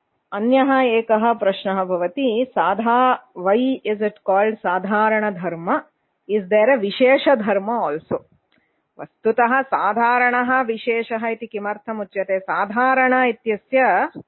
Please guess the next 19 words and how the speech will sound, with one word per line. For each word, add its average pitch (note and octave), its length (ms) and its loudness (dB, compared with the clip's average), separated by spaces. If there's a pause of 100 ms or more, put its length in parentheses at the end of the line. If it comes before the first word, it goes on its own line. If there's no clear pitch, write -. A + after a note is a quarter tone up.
(680)
आर्डिनरी B3+ 680 2
इत्यर्थः G3+ 420 -6
न। G#3 340 -6 (280)
कासुचित् A3 640 -4
प्रादेशिकभाषासु G#3+ 1700 -2 (220)
आर्डिनरी A#3+ 760 -2
स्पेशल् G#3 600 -6 (160)
इति G#3+ 320 -6
अर्थः G3 540 -4
भवति F3+ 400 -4
साधारणशब्दस्य, F#3 1600 -2
सः G3+ 200 -2
अर्थः G#3+ 220 -4
न A3+ 340 -4
संस्कृते। F3+ 560 -10 (440)
साधारणं B3 760 2
नाम A3 400 -4
कामन् B3 800 -2 (240)
इत्यर्थः, - 640 -10